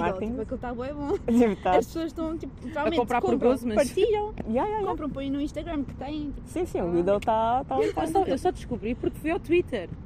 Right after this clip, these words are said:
Speaker 3: porque senão
Speaker 2: Sim.
Speaker 3: não tinha descoberto nada.
Speaker 1: Não, mas
Speaker 3: Estava, tipo, a dormir, né?
Speaker 1: Pá, olha, é tipo, não devia se, tipo, se vão comprar só para usar esta semana e depois nunca mais vão pegar, é, é mau,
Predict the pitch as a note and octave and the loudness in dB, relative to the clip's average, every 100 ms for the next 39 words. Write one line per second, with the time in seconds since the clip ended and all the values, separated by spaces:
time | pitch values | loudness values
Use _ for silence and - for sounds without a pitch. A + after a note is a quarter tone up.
0 | - - D#4+ G#3+ A3 B3 - C4 B3 F#3+ | -12 -8 -6 -6 -4 -4 -4 -6 -6 -8
1 | E3+ D3+ - A#3 D3+ E3+ E3 E3+ F3 F3 | -8 -8 -10 -10 -8 -8 -8 -8 -8 -8
2 | F3 F3 F3 F3+ - - - - - D3+ | -8 -10 -12 -12 -12 -12 -14 -12 -12 -12
3 | - - - - G#3+ F3+ F#3 F3 F3+ F#3+ | -12 -14 -4 4 6 6 6 6 4 -2
4 | - - - - - - G3+ G#3+ B3+ C4+ | -6 -12 -12 -14 -14 -6 2 4 4 4
5 | A#3 B3 - - A#3 - - - - - | 2 0 0 -6 -8 -10 -12 -12 -10 -2
6 | B3 C4 B3 B3 A#3 A#3 A3 A3+ A3+ A3 | 0 2 4 4 4 2 0 2 2 2
7 | A3 G#3 G#3+ G3+ F#3+ G3+ G3+ G3+ G3+ G3 | -2 -2 -2 0 0 -2 -2 -2 -2 -2
8 | G3 F#3+ G#3+ A3 G3 F#3 F3 D#3+ | -2 -2 0 0 0 -2 -2 -4